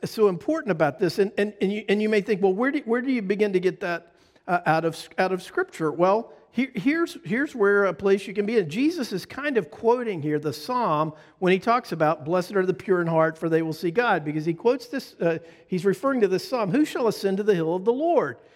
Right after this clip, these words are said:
And who shall stand in his holy place? He who has clean hands and a pure heart,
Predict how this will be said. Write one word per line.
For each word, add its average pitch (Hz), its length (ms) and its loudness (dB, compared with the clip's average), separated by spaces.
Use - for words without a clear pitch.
And 175 140 0
who 220 140 4
shall 269 200 -4
stand 170 360 -2
in 175 80 -2
his 175 140 -6
holy 262 260 -2
place? 151 300 -4
He 254 100 -2
who 277 80 -2
has 190 180 0
clean 269 380 0
hands 190 320 -2
and 185 80 -2
a 170 40 -2
pure 202 340 -2
heart, 220 440 -4